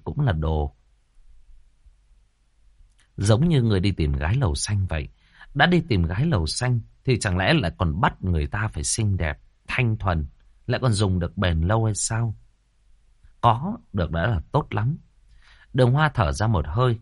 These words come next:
nhận được tin nhắn của Hạo Nhiên gửi đến. Đại khái là còn sáu tiếng đồng hồ trước khi tân tiên giới mở ra. Hy vọng là mình nên trở về bang hội, nghỉ ngơi chỉnh đốn. Ngàn vạn lần phải chú ý,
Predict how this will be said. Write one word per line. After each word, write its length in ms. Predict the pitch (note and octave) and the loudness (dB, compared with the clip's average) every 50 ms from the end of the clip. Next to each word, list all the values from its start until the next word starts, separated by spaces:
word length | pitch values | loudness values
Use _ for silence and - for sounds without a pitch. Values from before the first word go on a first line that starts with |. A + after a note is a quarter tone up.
| - - | -10 -4
nhận 280 | - A2+ A#2+ A2 - A2 | 0 0 0 0 0 -2
được 180 | G#2 D#2+ - - | -2 -2 -2 0
tin 180 | B2 A#2 A2+ | 0 2 2
nhắn 220 | G#2+ G#2 A2+ D#3 F#3+ | 2 2 0 -2 0
của 120 | - E2+ | -2 -4
Hạo 220 | D2+ - F2 - - | 0 0 -2 -2 0
Nhiên 380 | D#2+ F#2 G2+ G#2+ G2 F#2+ F2+ F#2+ | -2 0 0 0 0 0 -2 -2
gửi 200 | E2+ D2 C#2 B1+ | -4 -4 -4 -4
đến. 340 | B1+ D2 E2 F#2 A2+ D#3+ F#3 - - - - - - - - | -4 -4 -2 -2 -4 -6 -8 -12 -20 -20 -20 -20 -20 -4 2
Đại 140 | A#2+ A#2 | 2 2
khái 140 | - - C#3 | 4 4 0
là 80 | E3 E3 - | 0 0 0
còn 120 | - D#2+ | -2 -2
sáu 240 | D2+ - - G#2+ B2 - | -2 0 -2 -2 -2 0
tiếng 140 | - C3+ E3 | 0 0 0
đồng 180 | C#3 G2 D#2 | 2 0 0
hồ 220 | D2 D#2 D2+ C#2+ C2+ - | 0 0 -2 -2 -4 -2
trước 180 | - D3+ - | -4 -4 -4
khi 160 | - - A#2 | 0 -2 -2
tân 240 | F#2+ - - G#2 F#2+ | 0 2 0 0 0
tiên 220 | - - G2+ F#2 F2 | 2 2 2 2 2
giới 160 | F2+ F2+ A#2+ | 2 0 2
mở 260 | C#3 C3+ F2+ D2 B1+ | 2 2 2 0 0
ra. 280 | - - F#2 F2+ E2+ - - - - _ _ _ - - - _ | -2 -2 -2 -2 -4 -8 -14 -20 -20 _ _ _ -20 -20 -20 _
Hy 120 | - E3+ E3+ | 2 2 6
vọng 220 | C#3+ C3+ E2+ E2 | 6 6 6 6
là 100 | G2 F#2+ | 2 2
mình 420 | F#2 F2+ F2+ F2 E2+ E2+ D#2+ - - | 4 4 2 4 2 2 0 0 0
nên 300 | - G#2+ B2 B2 A#2+ A2+ | 0 2 4 4 4 2
trở 200 | - - E2+ C#2 | 0 0 -2 -2
về 180 | C2 D2 D2 C#2+ | 0 -2 -2 -2
bang 240 | C#2 F2+ G#2 G#2+ G2+ | 0 0 0 -2 -2
hội, 240 | F#2 G2+ G2+ D#2+ - - - _ | 0 0 -2 -2 -4 -10 -18 _
nghỉ 260 | - E2 F2+ D#2+ C2+ | -2 -2 -2 0 -2
ngơi 220 | A#1 C#2+ F#2+ G2 F#2 | -2 -2 -2 -2 -2
chỉnh 260 | - - C#2+ A#1 A1 | -4 -6 -6 -6 -4
đốn. 300 | C#2 E2 E2+ G2+ B2+ D#3+ F3+ - - - - - - - - - - - - - _ _ | -4 -4 -2 -2 -4 -6 -8 -14 -20 -20 -20 -20 -20 -20 -20 -20 -20 -20 -20 -20 _ _
Ngàn 220 | A2+ A2+ G#2+ F#2+ F#2 | 2 4 4 4 4
vạn 160 | A2 F#2+ C#2+ | 2 0 0
lần 220 | F2+ G2+ F#2 E2 | 0 0 0 0
phải 100 | D#2 E2 | -2 -4
chú 180 | C#2+ - F2 F2+ | -4 -4 -4 -2
ý, 260 | G2 A2 B2+ F3 G3+ | -4 -4 -6 -8 -12